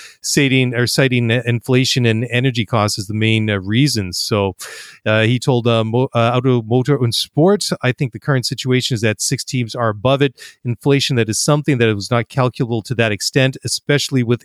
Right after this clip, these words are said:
energy costs." So interesting that, you know, he would, you know, have those numbers. And I'm just wondering where he's kinda getting that from, because,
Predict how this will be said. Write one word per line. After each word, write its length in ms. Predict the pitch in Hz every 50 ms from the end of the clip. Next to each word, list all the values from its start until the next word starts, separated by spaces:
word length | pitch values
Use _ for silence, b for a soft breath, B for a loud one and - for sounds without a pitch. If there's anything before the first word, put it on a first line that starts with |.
| _ _
energy 580 | - 131 127 131 123 110 - 120 117 113 110 - _
costs." 720 | - - - 139 131 127 107 95 85 - - - - - - b b b b b b b
So 220 | - - 156 165
interesting 720 | 160 185 202 - - 175 - - - 156 147 143 143 135 131
that, 360 | 127 131 127 127 120 - - - - - - - - _
you 120 | - 143 127
know, 260 | 127 120 117 113 104 - _ 226 208
he 300 | - - - - 143 139
would, 280 | 131 127 131 123 107 104 _ - - - _ _ _ _
you 100 | 147 139
know, 160 | 123 117 113
have 300 | 101 113 135 135 131 131
those 240 | 135 131 131 113 107
numbers. 500 | 123 113 120 135 147 160 175 185 185 -
And 80 | 156 131
I'm 100 | 123 120
just 200 | 127 - - -
wondering 580 | 113 117 131 131 135 123 127 127 127 123 113
where 320 | 104 113 117 117 117 113 110
he's 300 | - - 131 117 107 -
kinda 260 | - - 113 104 101
getting 320 | 98 117 120 120 143 135
that 220 | 131 131 131 127 -
from, 280 | - 139 135 131 131
because, 280 | 120 131 120 135 123